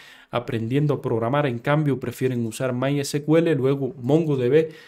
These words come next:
S Q L en tercer lugar y Postgre S Q L en cuarto lugar. Yo creo que es entendible porque Postgre S Q L es un gestor de base de datos que no es tan fácil como My S Q L. Es un poquito, la línea de aprendizaje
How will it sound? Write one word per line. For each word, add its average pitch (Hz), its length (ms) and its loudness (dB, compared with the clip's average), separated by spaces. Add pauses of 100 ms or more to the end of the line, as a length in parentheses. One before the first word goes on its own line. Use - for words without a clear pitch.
(480)
S 175 280 0
Q 127 140 -4
L 135 180 6
en 139 140 -2
tercer 131 380 0
lugar 151 300 2
y 160 80 0
Postgre 165 440 -4
S 131 180 -6
Q 131 160 -2
L 143 120 0
en 120 80 -6
cuarto 135 420 0
lugar. 110 320 -4 (420)
Yo 196 160 0
creo 185 220 2
que 165 80 2
es 151 80 2
entendible 151 560 2
porque 120 300 -4
Postgre 151 420 2
S 135 220 -2
Q 135 140 0
L 147 200 2 (840)
es 135 400 0
un 147 400 2
gestor 127 340 -2
de 127 140 2
base 143 280 0
de 117 60 2
datos 143 320 -2
que 113 100 -6
no 117 200 -4
es 156 120 -6
tan 107 220 -12
fácil 139 500 -2
como 117 240 -10
My 117 280 -6
S 113 200 -10
Q 117 200 -4
L. 180 340 -4
Es 113 100 -8
un 135 140 -8
poquito, 147 560 -4
la 107 80 -2
línea 131 280 -2
de 120 100 -2
aprendizaje 120 760 -2